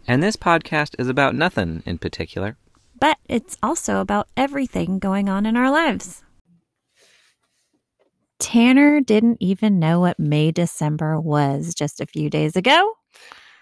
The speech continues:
Speaker 1: Which is something that happens to us actually pretty often, uh,
Speaker 2: A
Speaker 1: as we
Speaker 2: lot.
Speaker 1: have quite a big, uh, of an age difference.
Speaker 2: Yeah. So, like, remember when you didn't know who Mary Lou Retton was?
Speaker 1: I still hardly know
Speaker 2: <laughs>
Speaker 1: who she is.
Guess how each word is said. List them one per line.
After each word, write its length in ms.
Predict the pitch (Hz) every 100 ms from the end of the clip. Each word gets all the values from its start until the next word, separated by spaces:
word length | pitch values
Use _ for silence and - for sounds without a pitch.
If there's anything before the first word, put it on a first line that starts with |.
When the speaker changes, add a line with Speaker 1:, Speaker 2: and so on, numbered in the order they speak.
| -
Speaker 1:
Which 100 | -
is 80 | 131
something 260 | 160 151
that 80 | 113
happens 340 | 104 95 92
to 100 | -
us 140 | 90 -
actually 240 | 98 -
pretty 240 | - 90 90
often, 560 | 107 151 85 76 95 _ _ _ _ 110
uh, 40 |
Speaker 2:
A 420 | 104 190 185 202
Speaker 1:
as 40 | 196
we 20 |
Speaker 2:
lot. 160 | 185 156
Speaker 1:
have 100 | -
quite 200 | - 131
a 40 |
big, 160 | 123 113
uh, 140 | 117 - _ _ _
of 60 | 107
an 60 | 120
age 180 | 143
difference. 320 | - 78 - -
Speaker 2:
Yeah. 680 | 185 185 190 190 160 156 170
So, 360 | - - 185 175
like, 240 | 175 170
remember 300 | 180 180 185
when 140 | 180 175
you 80 | 175
didn't 220 | 180 185
know 120 | 185
who 120 | 185
Mary 300 | 175 175 175
Lou 200 | 175 175
Retton 380 | 170 - 214 226
was? 320 | 254 262 269 - - - - -
Speaker 1:
I 40 |
still 240 | - - 120
hardly 460 | - 107 98 87
know 280 | 82 82 82 82 80 - -
Speaker 2:
<laughs> 380 | - - - -
Speaker 1:
who 160 | 107
she 280 | 95 98 92
is. 320 | 90 76 -